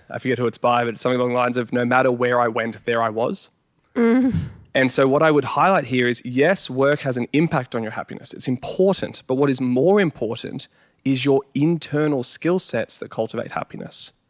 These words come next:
Speaker 2: Mm.
Speaker 1: Your emotional intelligence, your communication, your resilience and grit,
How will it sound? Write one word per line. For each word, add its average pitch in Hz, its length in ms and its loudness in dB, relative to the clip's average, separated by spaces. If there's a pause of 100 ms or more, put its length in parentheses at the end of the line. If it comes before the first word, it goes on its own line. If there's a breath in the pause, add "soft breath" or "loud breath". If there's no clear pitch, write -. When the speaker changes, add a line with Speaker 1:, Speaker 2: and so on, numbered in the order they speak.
(280)
Speaker 2:
Mm. 226 600 0
Speaker 1:
Your 135 120 4
emotional 131 420 2
intelligence, 131 600 -4
your 120 60 -6
communication, 120 720 -4
your 120 120 -4
resilience 123 580 -2
and 123 120 0
grit, 143 520 -2